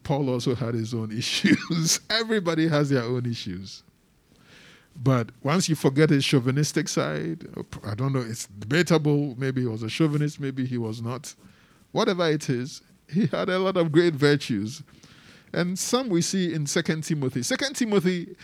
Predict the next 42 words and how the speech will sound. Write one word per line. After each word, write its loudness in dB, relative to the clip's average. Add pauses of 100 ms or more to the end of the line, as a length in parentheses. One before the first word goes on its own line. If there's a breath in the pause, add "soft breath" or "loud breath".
(140 loud breath)
I 0
take -4
us -2
to -6
Second 0
Timothy 2
because 0
it -2
is 2
believed 4 (600 loud breath)
to 8
be 6
the 4
last 4
letter 2
he 2
ever 4
wrote. 2 (580)
Amen. -2 (720 loud breath)
And 0
unlike 4
a 0
lot 4
of 4
the 2
letters 0 (120)
that -2
he 4
wrote 4
and -4
it -4
was -2
meant -2
to -4
be 2
read 0
to -2
the -4
churches, -6 (720 soft breath)
he 4
wrote 4
this -2